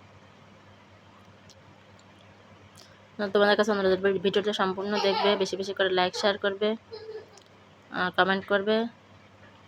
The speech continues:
আর সাবস্ক্রাইব করে আমার পাশে থাকবে। আর চলো কতগুলো ঘাস কাটলো দেখি। আসলে আমাদের এই জায়গায় অনেক ঘাস, কিন্তু জোক বেশি,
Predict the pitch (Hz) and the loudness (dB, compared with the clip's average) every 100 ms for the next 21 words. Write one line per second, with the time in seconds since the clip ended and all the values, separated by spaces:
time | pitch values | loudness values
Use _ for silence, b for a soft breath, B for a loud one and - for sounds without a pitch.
0 | - - - - - - - - - - | -20 -20 -20 -20 -20 -20 -20 -20 -20 -20
1 | - 196 208 190 - 202 - 202 202 - | -14 -4 -4 -2 0 0 4 2 2 2
2 | - 185 190 160 165 165 - - - - | 0 0 -2 -2 -6 -10 -16 -20 -20 -20
3 | - - - - - - - - - - | -20 -20 -18 -18 -18 -20 -20 -20 -20 -20
4 | - - - - - - - - - - | -20 -20 -20 -20 -20 -20 -20 -20 -10 -6
5 | 196 208 196 208 196 190 180 202 196 202 | -2 2 4 4 4 2 2 2 2 0
6 | - 196 190 185 185 - 214 - - - | 0 0 0 2 0 0 -6 -10 -20 -20
7 | - - - - - - - 539 - - | -20 -20 -20 -20 -20 -20 -18 -18 -18 -20
8 | - - - - - - - - - - | -20 -20 -20 -20 -20 -20 -20 -20 -20 -20
9 | - - - - - - - 208 202 202 | -20 -20 -20 -20 -20 -18 -4 0 2 4
10 | 208 196 190 202 196 185 180 202 185 160 | 4 4 4 4 4 0 -2 4 4 2
11 | - - - - - - 196 202 190 180 | -4 -12 -14 -16 -16 -10 -2 0 2 4
12 | 208 196 180 190 185 | 6 4 2 0 0